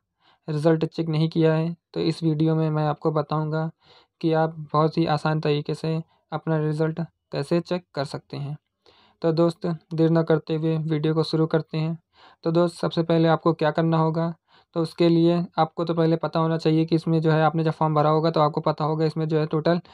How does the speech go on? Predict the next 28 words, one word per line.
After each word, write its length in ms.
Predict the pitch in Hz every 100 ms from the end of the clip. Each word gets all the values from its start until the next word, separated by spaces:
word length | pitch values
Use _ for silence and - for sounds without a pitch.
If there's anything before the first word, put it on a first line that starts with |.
| - _ -
चौहत्तर 300 | 156 - 160
पोस्ट 300 | 160 156 156
आई 120 | 160
थी, 120 | 165
आप 160 | 147 147
यहाँ 140 | 139
पे 80 | 160
देख 200 | 143 135
सकते 260 | 143 - 143
हैं। 80 | 143
ठीक 140 | 156
है 80 | 170
दोस्त, 220 | 175 165
हेस-, 200 | 156 151 -
हेड 140 | 160 156
कांस्टेबल 440 | 156 147 151 160
में 140 | 175 180
टोटल 380 | 160 156 180 175 - - - _
यहाँ 120 | 160
पे 80 | 160
आप 80 | 156
देख 160 | 156 160
सकते 220 | 165 185
हैं 80 | 185
चौहत्तर 340 | 147 147 156
पोस्ट 280 | 160 143 147
आई 100 | 135
थी। 160 | 139